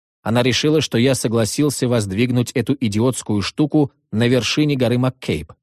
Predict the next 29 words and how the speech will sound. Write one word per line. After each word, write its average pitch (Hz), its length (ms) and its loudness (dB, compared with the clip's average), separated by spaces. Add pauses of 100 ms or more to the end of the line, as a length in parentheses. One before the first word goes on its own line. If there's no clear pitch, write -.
(920)
Будь 131 360 0
мы 127 220 2
с - 160 -4
Лоу 127 280 2
помоложе, 123 600 0
мы 135 120 0
бы 139 120 2
сами 156 320 -2
туда 104 220 0
полезли, 95 520 0 (400)
а 104 120 -2
теперь - 360 0
можем 147 360 2
только 147 320 2
отдать 123 580 -2
вам 110 260 0
флаг 139 560 -2
и 139 100 0
пожелать 104 460 0
успеха. - 500 -6 (760)
Не 131 220 2
знаю, 107 380 2
мамуля, 104 420 2 (220)
подходящее 117 720 0
ли 104 80 2
это 107 220 0
место 107 300 -2
для 113 160 0
флага. 78 420 -6